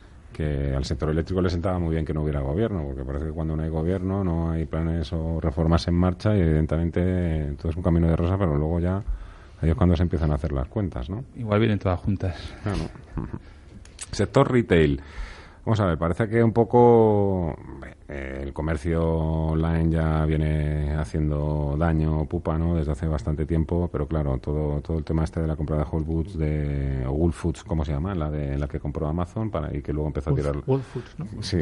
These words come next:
Speaker 1: Whole Foods, que además la bautizaron algo así como la guerra del aguacate, ¿no? Bueno, ya sabemos que uno de los, de los objetivos de Amazon es,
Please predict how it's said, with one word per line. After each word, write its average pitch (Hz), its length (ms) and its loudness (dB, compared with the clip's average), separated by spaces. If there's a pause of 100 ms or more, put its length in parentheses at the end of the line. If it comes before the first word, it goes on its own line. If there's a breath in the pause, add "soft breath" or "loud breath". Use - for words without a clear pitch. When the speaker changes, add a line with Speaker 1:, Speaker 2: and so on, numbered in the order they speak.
Speaker 1:
Whole 85 140 -2
Foods, 95 280 -2
que 76 640 0 (400 loud breath)
además 85 240 0
la 92 60 6
bautizaron 87 420 0
algo 82 140 2
así 85 120 -4
como 87 160 -2
la 73 100 0
guerra 85 220 0
del 80 80 0
aguacate, 71 540 0
¿no? 87 100 4
Bueno, 82 220 4
ya 80 100 4
sabemos 90 320 4
que 87 180 4
uno 92 260 4
de 90 80 4
los, 90 420 2
de 85 260 2
los 82 140 2
objetivos 85 440 2
de 85 100 4
Amazon 90 360 4
es, 87 320 2